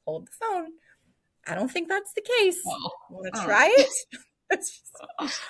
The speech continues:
Speaker 1: you know, and they're like, "Oh, thank God. It's, it's, it's okay. It's not bad." So, you know, like, I just, I feel like
Speaker 2: Yeah, no, the
Speaker 1: the majority
Speaker 2: hospital
Speaker 1: of my job is, is, like, unveiling myths and helping, reassuring families, being like,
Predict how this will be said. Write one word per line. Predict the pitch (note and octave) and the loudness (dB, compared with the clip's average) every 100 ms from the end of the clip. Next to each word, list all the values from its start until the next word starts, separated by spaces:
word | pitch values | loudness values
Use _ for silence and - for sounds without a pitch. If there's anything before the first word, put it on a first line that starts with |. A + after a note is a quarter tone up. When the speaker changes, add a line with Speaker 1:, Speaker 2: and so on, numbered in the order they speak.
| - _ _ - | -18 _ _ -12
Speaker 1:
you | A#3 C#4 | -4 0
know, | A3 A3+ C#4 | 4 6 4
and | - D4 | 4 0
they're | B3 | 0
like, | D4 D4+ A#3+ | 0 0 2
"Oh, | D4+ C#4 | 2 2
thank | B3+ C4 F#3 | 0 -6 -4
God. | E4 B3 A3 | 0 2 2
It's, | B3 - | -2 -4
it's, | C4+ - - | -8 -10 -10
it's | G3 | -2
okay. | C4 A#4+ C#5 C4 _ | 0 2 0 0 _
It's | - | -6
not | A3 A3 G4 | -2 -2 -4
bad." | C#5 B3+ A#3 _ _ _ | -6 -6 -10 _ _ _
So, | - - - - _ _ _ _ _ - - - - - | -14 -2 0 0 _ _ _ _ _ -20 -16 -16 -18 -16
you | D#4 F4+ | -6 -2
know, | F4 | 2
like, | E4+ C4+ - | 2 2 2
I | C4 C#4 | 4 6
just, | F#4 - - _ _ _ | 4 0 -6 _ _ _
I | C#4+ E4+ | 2 4
feel | F4+ | 4
like | B3 | 2
Speaker 2:
Yeah, | G#3+ B3+ A3+ | 6 6 8
no, | A3 | 8
the | G3 | 8
Speaker 1:
the | G3 | 8
majority | G3+ - - F#3+ | 6 4 4 10
Speaker 2:
hospital | F#3 F#3 | 10 8
Speaker 1:
of | |
my | F#3+ | 4
job | F#3 G3+ G#3 A#3 A#3 | 2 2 4 2 -2
is, | G#3+ F#3+ | -4 -4
is, | G#3+ G#3 | -4 2
like, | G3 - _ _ _ _ _ _ _ - | 0 0 _ _ _ _ _ _ _ -2
unveiling | B3+ C4+ A3+ A3+ A3 G3 F3 | 0 2 2 2 -2 -4 -4
myths | F#3 F3 - - - | -4 -4 -6 -4 -4
and | F#3+ | -6
helping, | F#3 F#3 F#3 F3 F3 | -2 0 0 -6 -8
reassuring | F#3+ B3 A3+ - F#3+ E3+ F3 | -6 0 0 0 -6 -6 -8
families, | E3+ C#3 C3+ - G#3 - - G3+ | -8 -8 -10 -10 -6 -6 -2 -2
being | F3+ | -2
like, | E3+ E3+ | -6 -8